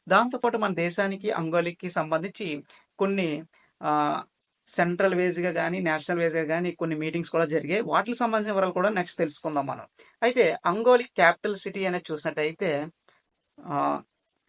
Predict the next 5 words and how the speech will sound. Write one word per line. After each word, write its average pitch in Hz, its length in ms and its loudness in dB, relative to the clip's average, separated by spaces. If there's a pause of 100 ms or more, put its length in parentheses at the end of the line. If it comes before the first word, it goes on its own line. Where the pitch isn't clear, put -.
(880)
ఓకే, 139 160 -12 (400)
అంగోలి 226 420 4
యొక్క 220 180 2 (280)
క్యాపిటల్ 160 360 2
సిటీ 190 220 -2